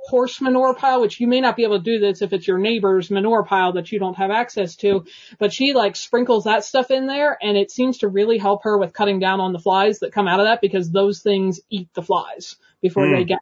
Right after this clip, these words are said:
Speaker 1: hatched and are
Speaker 2: If it's
Speaker 1: buzzing
Speaker 2: close
Speaker 1: around.
Speaker 2: enough to the property line, you might wanna pay for it and do it yourself. I had a neighbor on
Speaker 1: Yeah,
Speaker 2: next
Speaker 1: if you
Speaker 2: door that
Speaker 1: pitch it
Speaker 2: was
Speaker 1: over.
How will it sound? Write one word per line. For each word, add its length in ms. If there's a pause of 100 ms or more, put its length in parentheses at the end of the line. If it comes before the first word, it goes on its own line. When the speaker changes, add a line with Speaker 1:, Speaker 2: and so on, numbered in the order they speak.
(100)
Speaker 1:
hatched 380
and 120
are 100
Speaker 2:
If 140
it's 120
Speaker 1:
buzzing 80
Speaker 2:
close 280
Speaker 1:
around. 80
Speaker 2:
enough 180
to 40
the 80
property 440
line, 220
you 100
might 120
wanna 180
pay 220
for 260
it 40
and 100
do 60
it 120
yourself. 340
I 100
had 120
a 60
neighbor 380
on 100
Speaker 1:
Yeah, 140
Speaker 2:
next 80
Speaker 1:
if 80
you 60
Speaker 2:
door 120
that 60
Speaker 1:
pitch 100
it 80
Speaker 2:
was 60
Speaker 1:
over. 440